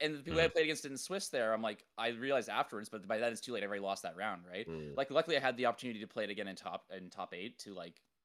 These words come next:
Speaker 1: <laughs> put my ideas to work. <laughs>
Speaker 2: <laughs>
Speaker 1: Um, which, uh, he, yeah, he, even he was saying at the end of the game, he's like, "Ah, you play that a lot differently." I'm like, "Yep." <laughs> I stopped, I
Speaker 2: <laughs>
Speaker 1: stopped throwing.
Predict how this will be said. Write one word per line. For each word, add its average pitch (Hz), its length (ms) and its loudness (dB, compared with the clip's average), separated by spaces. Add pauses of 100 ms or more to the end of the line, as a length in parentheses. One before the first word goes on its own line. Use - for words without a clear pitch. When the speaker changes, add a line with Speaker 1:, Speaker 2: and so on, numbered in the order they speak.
(720)
Speaker 1:
<laughs> 104 400 -4
put 170 140 -4
my 135 160 6
ideas 120 340 0
to 113 100 -8
work. 131 240 -6 (760)
<laughs> - 0 -
Speaker 2:
<laughs> 131 680 2 (240)
Speaker 1:
Um, 95 760 2 (440)
which, 117 340 -4
uh, 104 240 4
he, 120 160 -6
yeah, 107 140 2
he, 110 100 -4
even 107 260 -6
he 110 160 -6
was 107 100 -6
saying 95 120 -6
at 92 60 -8
the 95 60 -4
end 90 60 -6
of 80 60 -16
the 92 60 -8
game, 90 60 -6
he's 82 120 -12
like, 78 100 -10
"Ah, 85 80 -4
you 85 100 -6
play 117 120 -2
that 101 80 2
a - 20 0
lot 90 160 -4
differently." 95 280 -8
I'm 80 60 -14
like, 78 200 -16
"Yep." 117 200 0 (680)
<laughs> 139 460 -6
I 120 80 2
stopped, 123 260 8 (220)
I - 20 8
Speaker 2:
<laughs> - 20 6
Speaker 1:
stopped - 440 0
throwing. 120 500 2